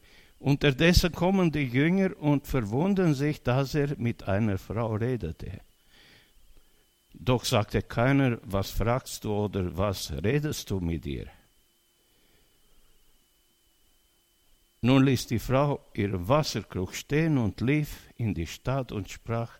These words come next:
zu den Leuten, „Kommt, seht einen Menschen, der mir alles gesagt hat, was ich getan habe, ob dieser nicht der Christus ist?“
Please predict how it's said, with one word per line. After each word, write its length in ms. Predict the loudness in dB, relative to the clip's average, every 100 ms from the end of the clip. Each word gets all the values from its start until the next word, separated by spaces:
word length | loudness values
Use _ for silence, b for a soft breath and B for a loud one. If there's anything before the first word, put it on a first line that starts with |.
| _
zu 160 | -14 -8
den 240 | -4 0
Leuten, 420 | 2 2 0 -6 -10 -18 _ b b b b b b -12
„Kommt, 640 | -2 2 2 2 -2 -12 -14
seht 680 | -10 0 4 4 4 0 -8
einen 340 | -4 -2 0 0
Menschen, 560 | 0 0 -4 -6 -8 -10 -18 b b b b b -2
der 160 | 0 2
mir 240 | 2 0 -2
alles 500 | -2 0 0 -2 -2
gesagt 560 | -4 -2 -4 -4 -6
hat, 240 | -6 -6 -10
was 340 | -4 -2 -2 -4
ich 200 | -10 -8
getan 480 | -8 -6 -4 -4
habe, 340 | -4 -8 -10 -14 -18 b b b b b -6
ob 300 | -6 -6 -2
dieser 360 | 0 0 -2
nicht 420 | -2 -2 -4 -6
der 100 | -10
Christus 640 | -8 -8 -6 -6 -10 -10 -10
ist?“ 280 | -10 -14